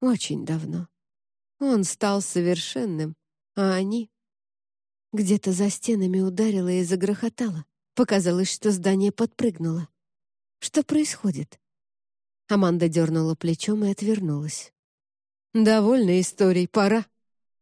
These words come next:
"Почему здесь Джема?" не выдержала я. Первые возвышения были такие же, Кассандра. Потом все стало более цивилизованным, более красивым. Но суть не изменилась.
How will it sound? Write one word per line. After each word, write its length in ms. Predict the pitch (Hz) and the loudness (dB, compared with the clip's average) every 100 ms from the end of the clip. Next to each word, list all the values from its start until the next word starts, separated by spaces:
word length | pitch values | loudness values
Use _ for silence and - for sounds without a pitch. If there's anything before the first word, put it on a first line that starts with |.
| _ _ - | _ _ -2
"Почему 460 | 262 - 254 226 | 0 2 2 4
здесь 320 | 220 247 240 | 4 4 2
Джема?" 460 | 208 269 262 185 190 _ _ _ _ - | 2 2 4 2 -2 _ _ _ _ -2
не 140 | 202 | 0
выдержала 460 | 160 156 147 156 170 | 2 0 -2 -2 -2
я. 300 | 151 156 - _ _ _ _ _ _ _ - | -2 -6 -10 _ _ _ _ _ _ _ 2
Первые 440 | 233 285 277 254 | 2 4 4 4
возвышения 800 | 196 185 180 190 190 180 185 196 | 4 4 2 2 0 0 0 0
были 240 | 196 196 | 0 0
такие 480 | 196 233 - 156 143 | 0 -4 -4 -4 -2
же, 160 | 143 147 | -2 -4
Кассандра. 720 | 160 - - - - 170 - _ _ _ _ - | -6 -6 -8 -10 -10 -12 -14 _ _ _ _ -2
Потом 320 | 294 277 302 | 0 2 0
все 200 | 262 247 | 0 0
стало 340 | 214 226 226 196 | 0 0 0 2
более 320 | 208 208 190 | 2 2 0
цивилизованным, 920 | - 190 196 202 226 226 156 160 165 | -2 0 2 2 0 -2 -2 -2 -2
более 520 | 160 185 175 175 160 - _ _ _ - | -2 -2 0 -2 -4 -8 _ _ _ -8
красивым. 760 | 185 175 - 247 240 147 160 _ _ _ _ _ _ 254 | -4 -4 -4 -8 -8 -8 -10 _ _ _ _ _ _ 2
Но 220 | 240 233 | 4 4
суть 400 | - 240 - - | 2 -4 -4 -2
не 180 | 208 202 | 0 2
изменилась. 840 | 196 214 214 214 147 147 - | 2 0 -2 -4 -6 -10 -14